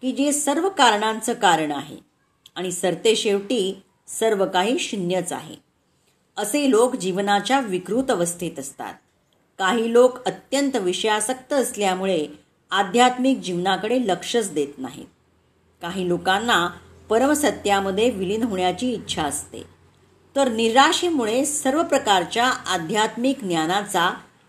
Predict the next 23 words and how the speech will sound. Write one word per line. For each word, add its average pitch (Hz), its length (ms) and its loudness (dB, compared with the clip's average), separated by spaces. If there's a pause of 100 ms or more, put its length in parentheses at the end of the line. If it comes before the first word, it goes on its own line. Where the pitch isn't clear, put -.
(140)
तिटकारा 302 480 2
आलेले 220 480 4
लोक 208 240 2
कोणत्याही 202 580 -2
गोष्टीवर 185 580 -4
विश्वास 175 580 -4
ठेवत 135 320 -10
नाहीत - 200 -16 (800)
आणि 208 260 -2
या 240 220 4
शेवटच्या 196 680 0
श्रेणीतील 190 680 -4
लोक 190 340 6 (420)
कोणत्या 240 540 2
तरी 285 200 2
नशेच्या 208 640 0
आहारी 190 440 0
जातात 180 440 0 (420)
आणि 196 200 -6
काही 202 300 -2
वेळा 190 360 4 (380)
या 233 240 6
लोकांच्या 202 760 2